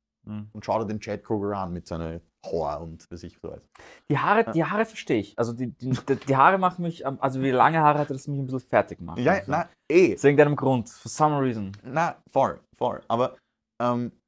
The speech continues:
Speaker 2: ich glaub, das ist irgendwo ein bisschen ein Neid
Speaker 1: Mhm.
Speaker 2: oder, oder halt aus irgendeinem, einem, einem Winkel der Neid wird. Ich glaub auch, dass es, dass es sowas ist mit, mit grad aus der Metal-Ecke, ähm,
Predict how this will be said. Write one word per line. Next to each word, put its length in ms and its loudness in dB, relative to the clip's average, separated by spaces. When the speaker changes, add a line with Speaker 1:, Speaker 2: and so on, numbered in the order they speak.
Speaker 2:
ich 80 -4
glaub, 160 0
das 120 -2
ist 220 -6
irgendwo 540 2
ein 120 -4
bisschen 240 -6
ein 220 -6
Neid 460 -6
Speaker 1:
Mhm. 180 -2
Speaker 2:
oder, 160 0
oder 360 -2
halt 200 -4
aus 140 -6
irgendeinem, 440 -2
einem, 320 -6
einem 260 -6
Winkel 280 -8
der 100 -4
Neid 180 -10
wird. 120 -8
Ich 120 -10
glaub 280 0
auch, 280 2
dass 180 -4
es, 200 -6
dass 140 0
es 140 -6
sowas 300 0
ist 320 -6
mit, 360 -6
mit 300 -6
grad 320 -4
aus 120 -8
der 120 -4
Metal-Ecke, 840 -4
ähm, 520 -4